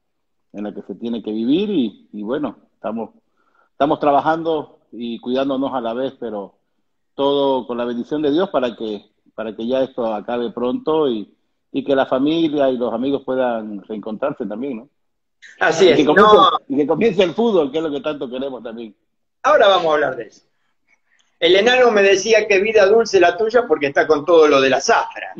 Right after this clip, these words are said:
Speaker 1: <laughs> Sí, sí, sí, estamos. La verdad que es parte de, es, es parte del trabajo diario que tenemos, que es muy lindo porque en el campo también, eh, hay,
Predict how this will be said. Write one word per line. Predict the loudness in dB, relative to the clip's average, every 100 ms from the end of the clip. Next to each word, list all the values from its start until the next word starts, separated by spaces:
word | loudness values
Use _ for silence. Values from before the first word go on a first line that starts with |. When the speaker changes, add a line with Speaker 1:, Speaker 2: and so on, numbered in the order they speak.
| -16
Speaker 1:
<laughs> | -16 -16 -6
Sí, | 0 2 0 -2
sí, | -4 -6 -6
sí, | -8
estamos. | -10 -6 -6 -6
La | -6 -6
verdad | -4 -4
que | -4 -8 -10 _ _ _ _
es | -6 0
parte | -2 0
de, | -4 -6 _ -16
es, | -6 -2 -2 -4
es | -4
parte | -4 -4
del | -6 -4
trabajo | -4 -2 -2
diario | -2 -4 -6
que | -12
tenemos, | -14 -14 -14 -16 _ -8
que | -6
es |
muy | -4
lindo | -4 -2 -2
porque | -4 -4 -6 -8 _ _ _ _
en | -4 -4
el | -2
campo | 0 0 0 -2 -2 -4
también, | -4 -4 -2 -4 -6 -12 _ -16
eh, | -12 -10 -8 -8 -8
hay, | -6 -6 -8 -12